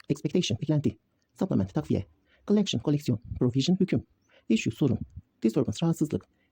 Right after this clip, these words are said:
Expression, ifade. Invention, icat.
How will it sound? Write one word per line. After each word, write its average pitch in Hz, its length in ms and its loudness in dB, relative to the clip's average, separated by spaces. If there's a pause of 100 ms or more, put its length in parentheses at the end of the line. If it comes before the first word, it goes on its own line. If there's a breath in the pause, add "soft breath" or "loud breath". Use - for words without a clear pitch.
(120)
Expression, 185 440 0
ifade. 160 400 0 (420)
Invention, 139 480 4
icat. 175 360 0